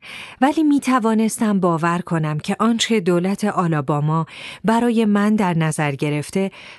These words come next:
فقط دوازده سال ملال لاینقطع است. در کلاس اول درس من نیم ساعت زودتر از جیم که تا ساعت سه بعد از ظهر در مدرسه می‌ماند تمام می‌شد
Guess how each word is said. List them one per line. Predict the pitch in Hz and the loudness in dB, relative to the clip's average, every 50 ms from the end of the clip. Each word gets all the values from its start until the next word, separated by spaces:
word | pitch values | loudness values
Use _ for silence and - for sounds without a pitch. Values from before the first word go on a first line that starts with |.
| - | -10
فقط | - - 240 247 - 277 262 254 254 | -2 0 0 2 2 2 0 0 2
دوازده | - 214 190 185 175 175 175 175 170 - - 208 202 190 | 0 0 2 2 2 2 0 0 0 -2 -2 -2 -2 -2
سال | 175 - - 202 180 170 165 | -4 -2 -2 0 0 0 0
ملال | 175 175 175 170 170 175 180 185 180 175 165 165 | 0 0 2 2 0 0 0 0 0 0 0 0
لاینقطع | 165 160 160 156 151 156 156 151 147 143 147 - 160 151 - - 170 | 0 0 0 0 0 0 -2 -2 -2 -2 -2 -2 -2 -2 -2 -2 -2
است. | 160 147 135 131 135 135 135 - - - - _ _ _ _ _ _ _ _ | -2 -2 -4 -4 -8 -10 -10 -12 -12 -14 -14 _ _ _ _ _ _ _ _
در | - 214 240 254 | 2 2 2 2
کلاس | - - 262 262 247 254 262 - - | 2 0 0 2 2 0 0 0 -2
اول | 247 202 185 175 165 135 - 165 160 160 160 165 - - - - - - - - - | 0 0 2 0 0 0 0 0 0 0 -2 -4 -8 -12 -20 -20 -20 -20 -14 -4 0
درس | 247 254 269 277 - - | 2 2 2 2 0 0
من | 269 240 233 233 226 | 2 2 2 4 4
نیم | 214 208 208 214 226 226 | 4 4 4 4 2 2
ساعت | 208 - - 208 185 160 160 170 165 - | 0 -2 -2 0 0 2 0 0 -2 -4
زودتر | - 180 175 165 - - 170 185 180 | -2 -2 -2 -2 -2 -4 -2 -2 0
از | 165 151 143 139 - - | 0 0 -2 -4 -6 -6
جیم | 151 147 139 135 127 - _ _ _ _ - | -4 -4 -4 -4 -6 -8 _ _ _ _ -6
که | - 220 208 | -2 0 0
تا | - - 180 | 2 0 0
ساعت | 160 - - - 165 - 175 180 - - 202 190 | 0 0 -2 -2 0 0 0 -2 -2 -2 -2 -2
سه | - - - 247 247 254 | -2 -2 -2 0 0 0
بعد | 240 - 185 175 156 156 | 0 0 0 0 0 -2
از | 151 151 | -2 -2
ظهر | - - 175 165 | 0 0 0 0
در | 160 - 170 160 160 160 | 0 0 0 0 0 0
مدرسه | 165 156 151 - 160 160 151 - - 208 | 0 -2 -2 -2 -2 -2 -2 -2 -2 0
می‌ماند | 190 180 160 147 143 147 156 160 156 | 0 0 0 0 0 0 0 -2 -2
تمام | - 165 160 143 143 143 143 135 | -2 -2 -2 -2 -2 -2 -2 -4
می‌شد | 139 139 127 - - 139 - 143 | -4 -4 -2 -2 -2 -4 -6 -14